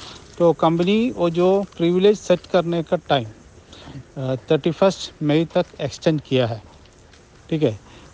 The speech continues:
थर्टी फर्स्ट मई तक आप लोगों को पुराना आईडी में privilege set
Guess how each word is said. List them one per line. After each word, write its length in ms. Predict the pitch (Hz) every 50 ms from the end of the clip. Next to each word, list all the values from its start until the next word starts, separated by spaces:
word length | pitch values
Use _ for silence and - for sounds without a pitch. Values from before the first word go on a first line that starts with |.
| - -
थर्टी 160 | 151 175 175
फर्स्ट 320 | - 202 202 190 - -
मई 200 | 180 175 180 190
तक 220 | 190 - 208 208 202 -
आप 260 | - 170 156 147 -
लोगों 220 | 170 165 165 165 151
को 220 | - 185 196 226
पुराना 600 | 262 - - - - - - 151 156 151 160 170
आईडी 260 | 180 175 156 156 160
में 200 | 156 160 175 202
privilege 460 | 190 - - 160 156 151 160 175 175 170
set 240 | - - - 165